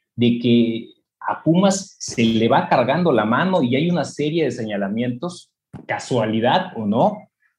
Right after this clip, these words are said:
pero que siempre en estas jugadas, eh, en, en que están al fifty fifty o, o, o incluso,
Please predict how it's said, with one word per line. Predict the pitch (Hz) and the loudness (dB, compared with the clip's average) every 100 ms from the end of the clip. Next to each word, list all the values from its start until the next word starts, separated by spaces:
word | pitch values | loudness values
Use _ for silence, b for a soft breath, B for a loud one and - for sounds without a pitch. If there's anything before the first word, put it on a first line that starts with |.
| _ _ _ _ _ | _ _ _ _ _
pero | 123 123 120 | 0 2 0
que | 123 | -4
siempre | 113 - 147 180 165 | -8 0 0 0 0
en | 135 | -2
estas | 147 160 | -2 -6
jugadas, | - 120 127 139 143 127 117 | -6 0 2 2 2 -2 -12
eh, | 107 95 | -14 -16
en, | 110 104 107 - | -10 -6 -6 -4
en | 107 104 - | -4 -4 -2
que | 107 | -2
están | - 139 | 2 4
al | 135 117 | 4 4
fifty | 151 147 131 | 2 0 -2
fifty | 120 139 131 - 185 170 | -4 -4 -6 -4 2 4
o, | 117 | 4
o, | 98 - 104 104 107 | 0 -2 -2 -2 -4
o | 107 | -4
incluso, | 110 104 127 170 170 139 98 - | -4 -2 2 2 4 2 0 -6